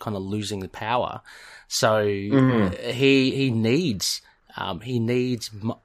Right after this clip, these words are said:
Speaker 1: I guess he needs Mark to need him in order to, for him to be,
Speaker 2: Right.
Speaker 1: uh, to be, uh, you know, of some importance in the world. Uh, I think that's a great
Speaker 2: Mm-hmm.
Speaker 1: idea. Um, moving on as well, then we get, I mean, we get,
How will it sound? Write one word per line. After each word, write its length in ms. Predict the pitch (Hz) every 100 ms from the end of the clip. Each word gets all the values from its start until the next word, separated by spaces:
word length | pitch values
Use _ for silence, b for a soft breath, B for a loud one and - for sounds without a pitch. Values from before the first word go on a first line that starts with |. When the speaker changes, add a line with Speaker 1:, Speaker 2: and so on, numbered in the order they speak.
| -
Speaker 1:
I 100 | 143
guess 140 | 160
he 80 | 160
needs 280 | 127 135 120
Mark 360 | 110 113 127 -
to 100 | 113
need 280 | 113 156
him 280 | - 95 90 b b b _
in 100 | 120
order 220 | 113 113
to, 140 | - 107
for 100 | 127
him 220 | 110 113
to 100 | 120
be, 140 | 110
Speaker 2:
Right. 260 | 110 98 98 _
Speaker 1:
uh, 520 | 107 107 107 104 107
to 140 | - 104
be, 320 | 123 117 - - _ - - 101
uh, 140 | 110 -
you 140 | 123
know, 180 | 113 113 -
of 140 | 139 -
some 180 | 131 123
importance 560 | 110 110 135 147 -
in 80 | 107
the 80 | 101
world. 480 | 92 95 87 85 - B B -
Uh, 300 | 107 101 101
I 80 | 113
think 160 | 131
that's 160 | 98 98
a 40 |
great 200 | 139 123
Speaker 2:
Mm-hmm. 100 | 127
Speaker 1:
idea. 340 | 123 101 127 - _ B B B B B B -
Um, 380 | 135 139 139 - _ _ _ _ _ _ _ - 180
moving 460 | 170 190 185 175
on 320 | 139 151 156
as 120 | 160 127
well, 180 | 151
then 140 | 147 170
we 100 | 196
get, 180 | 214 165
I 40 |
mean, 160 | 180 175
we 80 |
get, 240 | 185 220